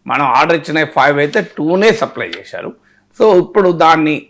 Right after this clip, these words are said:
ఆ సప్లైని వేగిరపరచడం అనేది ఇండియాకు కావాల్సిన మొదటి అంశం.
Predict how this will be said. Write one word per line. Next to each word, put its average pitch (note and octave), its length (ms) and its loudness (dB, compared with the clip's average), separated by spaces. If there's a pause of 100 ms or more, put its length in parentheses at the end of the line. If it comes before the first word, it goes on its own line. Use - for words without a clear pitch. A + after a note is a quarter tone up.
ఆ D3 140 4
సప్లైని F#3 560 0
వేగిరపరచడం C3+ 840 -2
అనేది B2 280 -4
ఇండియాకు C3 460 -4
కావాల్సిన A#2+ 480 -8 (120)
మొదటి C#3+ 300 -2
అంశం. - 300 -16